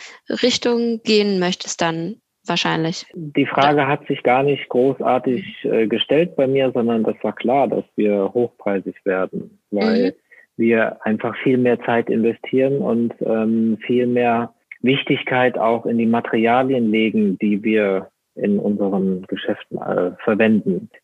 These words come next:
Speaker 2: Die kosten halt auch ein bisschen mehr und die Zeit musst du dir natürlich auch irgendwie, äh, zahlen lassen, ja, also, und dann ist es natürlich klar, du kannst jetzt hier nicht einen auf günstig Friseur machen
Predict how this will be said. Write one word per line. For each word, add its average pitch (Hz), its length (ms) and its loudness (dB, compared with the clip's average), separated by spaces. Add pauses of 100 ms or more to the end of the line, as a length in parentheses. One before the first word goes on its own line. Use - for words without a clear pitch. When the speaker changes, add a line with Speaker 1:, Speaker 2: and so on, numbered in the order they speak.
Speaker 2:
Die 113 80 2
kosten 120 400 -2
halt 110 200 0
auch 104 160 0
ein 101 100 2
bisschen 98 300 0
mehr 98 320 2
und 95 280 -2 (400)
die 104 100 -2
Zeit 117 380 2
musst 123 180 -2
du 123 60 2
dir 117 160 2
natürlich 113 800 -2
auch 139 160 0
irgendwie, 113 680 0
äh, - 560 -6
zahlen 123 300 2
lassen, 101 560 -2
ja, 160 320 0
also, 101 360 0 (460)
und 117 140 0
dann 117 140 2
ist 120 120 0
es 120 140 -2
natürlich 127 400 0
klar, 123 220 0
du 117 100 0
kannst 117 320 0
jetzt 113 160 -4
hier 120 140 2
nicht 117 260 0
einen 110 240 0
auf 107 300 0 (180)
günstig 123 400 -2
Friseur 127 380 2
machen 135 500 -2